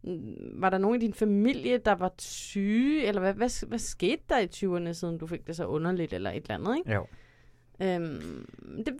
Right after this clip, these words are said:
Speaker 2: ved vi ikke,
Speaker 1: Nej,
Speaker 2: men
Speaker 1: det
Speaker 2: jeg
Speaker 1: ved vi jo ikke, men vi må jo bare snakke ud fra det, vi ved, ikke?
Speaker 2: Ja, men, men det, jeg egentlig ville sige med ikke at vide det, men var også bare sådan, at jeg håber, jeg håber jo bare så,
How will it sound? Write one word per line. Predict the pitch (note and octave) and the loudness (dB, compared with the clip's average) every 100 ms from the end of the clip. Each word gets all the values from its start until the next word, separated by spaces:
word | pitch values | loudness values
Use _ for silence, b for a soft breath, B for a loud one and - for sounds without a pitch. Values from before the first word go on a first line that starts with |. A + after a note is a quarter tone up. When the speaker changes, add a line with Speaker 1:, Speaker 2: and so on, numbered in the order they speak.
| - | -6
Speaker 2:
ved | A#3 C#4 C4 B3 A#3+ | 2 6 6 6 4
vi | G#3 | 2
ikke, | G3 F3+ F2+ F2+ | 2 0 -2 -4
Speaker 1:
Nej, | - | 2
Speaker 2:
men | A#3+ B3+ | 4 8
Speaker 1:
det | |
Speaker 2:
jeg | - | 10
Speaker 1:
ved | D#3+ | 8
vi | C#3+ C3+ | 8 6
jo | G2 | 6
ikke, | F2+ A2+ | 6 6
men | G#2+ | 6
vi | A#2+ | 8
må | A2+ | 6
jo | A2 | 6
bare | C3 F3+ | 4 4
snakke | G3+ G#3 G#3 | 0 2 2
ud | G3 | 2
fra | G3 | 0
det, | D#3+ D#3+ | 2 2
vi | F3+ | 4
ved, | C3 F#2 F#2 | 4 4 2
ikke? | F3 | 8
Speaker 2:
Ja, | B3+ - | 8 8
men, | - B3 B3+ | 4 4 4
men | B3 | 8
det, | C4 | 8
jeg | |
egentlig | B3 B3+ B3 | 8 6 4
ville | A3+ G#3 | 2 0
sige | - B3+ | 0 4
med | A#3+ G3+ | 6 6
ikke | G#3 A3 | 6 4
at | G#3 | 6
vide | A#3+ B3 | 8 8
det, | A3+ | 6
men | G#3 | 8
var | A3 G3 | 8 8
også | G#3 | 6
bare | G#3 G3+ | 2 2
sådan, | - F#3 | -2 -4
at | F#3 G3 | -2 -2
jeg | |
håber, | F3+ G#3 G#3 G#3+ G3+ - _ _ | 0 0 4 2 2 -10 _ _
jeg | G3+ | 0
håber | - A3+ G#3 A3+ | 4 8 8 8
jo | F#3 | 4
bare | - C3+ D3 | 4 2 2
så, | - | -2